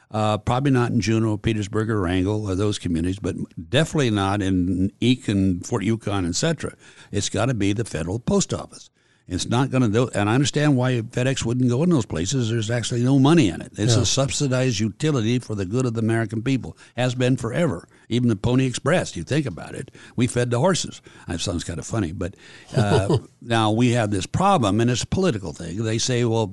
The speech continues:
Speaker 1: uh, Trump administration." Trump administration had nothing to do with it.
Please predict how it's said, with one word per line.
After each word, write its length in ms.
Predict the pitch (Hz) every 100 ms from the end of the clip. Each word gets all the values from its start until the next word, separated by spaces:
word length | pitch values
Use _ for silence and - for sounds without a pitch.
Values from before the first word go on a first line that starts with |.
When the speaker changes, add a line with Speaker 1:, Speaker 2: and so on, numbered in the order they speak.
| 113
Speaker 1:
uh, 260 | 101 98 90 - 110
Trump 240 | - 151 139
administration." 800 | 131 143 120 - 160 - 87
Trump 260 | 82 - 139
administration 600 | 135 135 123 120 117 110
had 100 | 107
nothing 280 | 113 110 117
to 80 | 104
do 160 | 123
with 100 |
it. 40 | 104